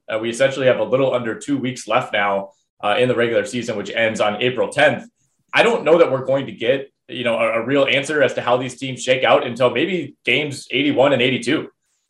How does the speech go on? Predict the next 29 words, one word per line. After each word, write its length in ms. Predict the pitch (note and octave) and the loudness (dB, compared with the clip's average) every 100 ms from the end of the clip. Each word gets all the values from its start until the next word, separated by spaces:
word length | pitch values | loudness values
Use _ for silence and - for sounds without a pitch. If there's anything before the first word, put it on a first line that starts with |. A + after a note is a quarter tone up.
| - | 0
Um, 300 | G#2+ G#2 G#2 | 2 2 0
and, 100 | A#2 | 0
and, 340 | - A#2+ A2 | 2 0 -2
you 160 | C#3+ B2+ | -2 0
know, 80 | B2 | 2
I 80 | B2+ | 0
think 160 | D#3+ | -2
the 60 | D#3+ | 0
fact 240 | C#3 - | 2 2
that 80 | C3 | -2
you 100 | A#2+ | -2
have 140 | C#3 | -2
the 80 | A#2 | -4
Nets 500 | G#2 C3+ - - - _ _ _ _ _ - | 0 0 -2 -8 -20 _ _ _ _ _ -2
lurking 400 | B2 C#3 D3+ B2 | 0 2 -2 -2
down, 540 | A2+ B2 B2 G#2+ - _ | 0 0 0 -4 -16 _
uh, 380 | A2 G#2+ G#2+ G2 | -2 0 0 -4
currently 340 | - E3 D#3+ | -2 0 2
at 100 | C3 | 2
number 240 | B2 B2+ G#2+ | 2 0 -2
nine, 300 | G#2 G2+ A2+ | -2 -2 -4
they're, 140 | G#2 | -6
they're 100 | A2+ | -4
going 180 | G#2+ C3 | 0 0
to 60 | B2+ | 2
be 140 | B2 | -2
in 60 | A#2 | -2
the 80 | G2 | 0
play-in. 540 | B2+ C#3 G2+ G2 F#2+ | 4 4 4 -2 -8